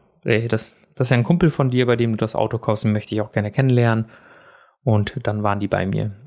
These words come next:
Und irgendwann in der Zwischenzeit hatte ich schon wieder den Arbeitgeber gewechselt.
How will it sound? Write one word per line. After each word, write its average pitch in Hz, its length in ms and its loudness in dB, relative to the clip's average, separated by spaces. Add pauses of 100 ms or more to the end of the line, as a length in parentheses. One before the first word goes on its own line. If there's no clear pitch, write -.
(320)
Und 110 520 0 (560)
irgendwann 131 560 2
in 123 80 2
der 113 120 2
Zwischenzeit 120 580 0 (300)
hatte 95 120 2
ich 95 120 -2
schon 110 180 -2
wieder 123 220 2
den 123 140 -4
Arbeitgeber 113 680 0
gewechselt. 104 680 -2